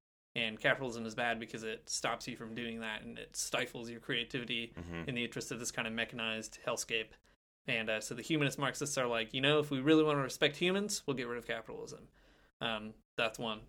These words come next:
Speaker 1: Anti-humanist Marxists are like, "Well, uh, human beings are really only as good as what their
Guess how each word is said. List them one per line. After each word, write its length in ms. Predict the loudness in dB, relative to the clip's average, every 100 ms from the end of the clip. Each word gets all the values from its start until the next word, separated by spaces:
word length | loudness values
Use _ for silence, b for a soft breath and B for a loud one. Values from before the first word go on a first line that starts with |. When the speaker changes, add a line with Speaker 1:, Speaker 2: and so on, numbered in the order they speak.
| 2
Speaker 1:
Anti-humanist 560 | 6 6 4 0 -2 -2
Marxists 360 | -4 -2 -4 0
are 80 | 0
like, 180 | 0
"Well, 400 | 6 8 8 6 B B B _
uh, 380 | 2 4 6 4 2 -6 _ -14
human 300 | 0 2 4
beings 320 | 4 4 4
are 280 | 4 6 4
really 260 | 2 2 2
only 220 | 0 -2
as 120 | -4
good 180 | -4 -4
as 100 | -4
what 140 | -4 0
their 320 | 2 0